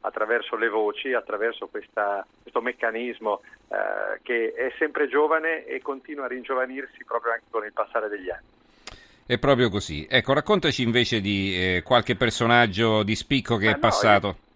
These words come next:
Speaker 1: beh, è passato Moser, è passato Moser, è passato, sono passati i musicisti, è passato Bollani, eh, son passa-, è passato Eros Ramazzotti,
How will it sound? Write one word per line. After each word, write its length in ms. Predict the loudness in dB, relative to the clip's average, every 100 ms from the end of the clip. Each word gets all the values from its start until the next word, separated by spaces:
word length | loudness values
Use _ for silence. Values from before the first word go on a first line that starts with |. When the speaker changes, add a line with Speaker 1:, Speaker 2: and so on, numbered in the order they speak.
| _ _ _ _ _ -2
Speaker 1:
beh, 240 | 2 2
è 40 | 2
passato 400 | -2 -4 -8 -6
Moser, 500 | -6 -2 -2 -2 -6
è 40 |
passato 460 | -10 -12 -10 -10 -10
Moser, 540 | -10 -6 -4 -2 -4
è 40 |
passato, 580 | -6 -12 -12 -8 -8 -10
sono 140 | -14 -10
passati 460 | -10 -8 -8 -8
i 100 | -16
musicisti, 640 | -12 -12 -10 -6 -6 -4 -6
è 40 |
passato 420 | -4 -4 -4 -6
Bollani, 640 | -4 -2 0 0 0 -6 -12 -18 -20 -20 _
eh, 920 | -10 -6 -6 -6 -6 -6 -6 -8 -10 -10
son 160 | -10
passa-, 320 | -8 -6 -4 -4
è 20 |
passato 400 | -4 -6 -6 -4
Eros 240 | -4 -6
Ramazzotti, 840 | -6 -6 -8 -2 0 0 -4 -16